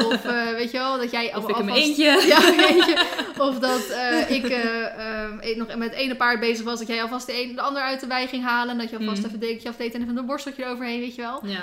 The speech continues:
Speaker 1: klopt.
Speaker 2: En dat is meer, ehm, niet inderdaad, omdat je, je had geen paardenstage. Maar het was, het is wel een groot
Speaker 1: Het hoort
Speaker 2: deel
Speaker 1: er
Speaker 2: van
Speaker 1: gewoon
Speaker 2: mijn
Speaker 1: bij.
Speaker 2: bedrijf.
Speaker 1: Ja.
Speaker 2: En het is wel, ehm, logistiek gezien, zeg maar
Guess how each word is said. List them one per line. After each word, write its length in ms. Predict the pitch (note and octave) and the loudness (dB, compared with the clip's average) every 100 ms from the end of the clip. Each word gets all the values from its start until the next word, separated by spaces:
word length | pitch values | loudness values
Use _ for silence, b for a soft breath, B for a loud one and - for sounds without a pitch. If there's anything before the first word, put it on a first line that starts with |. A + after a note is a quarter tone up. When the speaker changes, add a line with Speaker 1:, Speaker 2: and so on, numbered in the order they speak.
| F#3 | -10
Speaker 1:
klopt. 220 | G3+ F#3 | -10 -8
Speaker 2:
En 120 | A#3+ A#3 | -4 -2
dat 160 | A#3+ | -2
is 120 | B3+ | -2
meer, 420 | A3+ A#3+ B3+ B3+ B3+ - | 0 0 0 -2 -4 -12
ehm, 420 | - G#3+ G#3+ G#3 A3 | -10 -6 -6 -6 -2
niet 220 | B3 A#3 | -2 -4
inderdaad, 440 | A#3 G#3 G3+ G3+ | -10 -8 -6 -6
omdat 220 | G3+ G3+ G3 | -8 -10 -10
je, 160 | G#3 | -10
je 120 | G#3 G3+ | -10 -8
had 200 | G3+ G#3 | -8 -8
geen 160 | G#3+ | -12
paardenstage. 760 | G3 A3 B3 A#3 G#3 G3 G3 G#3 A#3+ - | -6 -6 -6 -8 -10 -10 -10 -12 -12 -14
Maar 260 | A3 G#3 G#3 | -8 -8 -8
het 140 | G#3 | -12
was, 160 | G#3+ G#3 - | -16 -16 -20
het 100 | _ | _
is 100 | A3 | -14
wel 160 | A3 G#3+ | -8 -8
een 60 | |
groot 300 | G#3+ - A3 A#3 | -10 -10 -6 -6
Speaker 1:
Het 80 | |
hoort 120 | G3+ G3+ | -4 -4
Speaker 2:
deel 100 | G#3+ | -4
Speaker 1:
er 60 | |
Speaker 2:
van 100 | G#3 | -4
Speaker 1:
gewoon 140 | G3+ G#3 | -4 -4
Speaker 2:
mijn 140 | G3+ E3 | -4 -6
Speaker 1:
bij. 140 | F3+ - | -10 -12
Speaker 2:
bedrijf. 520 | G#3 A#3 G#3+ G3 G#3 | -8 -4 -4 -4 -8
Speaker 1:
Ja. 260 | G3 F#3+ F3+ - | -12 -12 -12 -10
Speaker 2:
En 280 | A#3 A#3 A#3 | -6 -6 -6
het 160 | A3+ | -10
is 140 | A3+ G3+ | -10 -8
wel, 440 | G#3 G#3 G#3 - - | -6 -6 -8 -12 -16
ehm, 380 | G3+ G3 G3 G3 C#4 _ _ _ _ | -12 -10 -10 -12 -14 _ _ _ _
logistiek 640 | G#3+ A3 A3 A3 C4+ C4+ - | -10 -8 -8 -8 -6 -6 -10
gezien, 380 | - A#3 A#3 G#3+ | -12 -6 -4 -4
zeg 220 | G#3 G3 | -8 -10
maar 400 | G3+ F#3+ - - | -8 -8 -10 -16